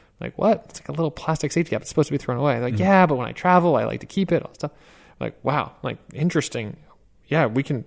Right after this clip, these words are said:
Speaker 1: try, try to figure that out. And so as opposed to just doing a safety cap, we did them one better. We made a travel blade cover. So it's a cover that sits over the whole blade cartridge that when you travel, you just pop it on and you can go anywhere with it.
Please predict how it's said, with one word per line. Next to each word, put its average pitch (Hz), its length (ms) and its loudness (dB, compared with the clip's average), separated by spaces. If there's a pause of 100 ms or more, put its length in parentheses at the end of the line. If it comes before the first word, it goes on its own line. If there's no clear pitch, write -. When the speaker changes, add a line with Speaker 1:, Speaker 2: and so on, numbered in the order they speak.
(160)
Speaker 1:
try, 135 180 -4
try - 220 -4
to 120 40 -2
figure 113 180 -4
that 110 100 -4
out. 127 220 0
And 120 100 -4
so 123 240 2 (400)
as 131 120 0
opposed 175 180 4
to 165 40 2
just 127 180 -2
doing 127 400 4
a - 60 -6
safety 127 260 2
cap, 113 240 0
we 120 60 -2
did 120 180 0
them 117 100 0
one 110 180 -2
better. 110 320 0
We 110 140 -4
made 117 300 -2
a 110 40 -6
travel 113 360 0
blade 107 240 -8
cover. 98 340 -8 (360)
So 123 180 2
it's 117 120 0
a 110 40 -6
cover 131 380 0
that 107 120 -4
sits - 180 -4 (140)
over 123 340 0
the 113 120 -6
whole 117 300 0
blade 113 280 -4
cartridge 117 600 -4
that 120 100 -8
when 120 100 -8
you 117 80 -10
travel, 123 400 2
you 110 80 -6
just - 260 -18
pop 120 220 -4
it 117 80 -6
on 110 180 -6
and 110 180 -12
you 107 40 -12
can 113 120 -12
go 110 140 -8
anywhere 120 260 -6
with - 160 -10
it. - 180 -6